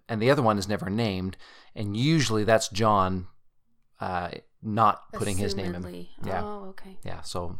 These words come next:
Speaker 2: So that's kind of the first introduction we have of him.
Speaker 1: Right.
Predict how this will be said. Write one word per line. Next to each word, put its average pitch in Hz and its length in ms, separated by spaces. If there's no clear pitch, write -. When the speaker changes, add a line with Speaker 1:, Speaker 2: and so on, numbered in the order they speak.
Speaker 2:
So - 100
that's 208 200
kind 190 180
of 175 60
the 170 60
first - 520
introduction 190 640
we 170 80
have 175 200
of - 160
him. 175 480
Speaker 1:
Right. - 220